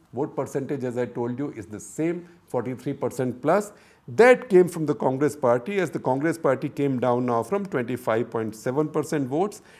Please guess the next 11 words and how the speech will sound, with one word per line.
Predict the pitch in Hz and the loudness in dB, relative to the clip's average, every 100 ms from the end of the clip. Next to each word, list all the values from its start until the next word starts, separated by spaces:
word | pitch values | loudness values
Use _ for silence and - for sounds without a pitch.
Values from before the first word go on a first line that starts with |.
| - - | -14 -8
to | 277 | -8
seventeen | - - 160 170 170 165 135 | -6 -2 0 0 0 0 -2
percent | - 87 95 87 - | -6 -12 -14 -18 -16
vote. | 85 - - - _ _ _ - | -18 -18 -20 -20 _ _ _ -20
How | - - 196 226 | -14 0 2 4
does | 220 220 | 2 -2
this | 214 - | -6 -6
square | - 175 | -2 -2
with | 160 160 | -2 -4
the | 135 | -6
fact | - 147 117 - | -2 -2 -2 -6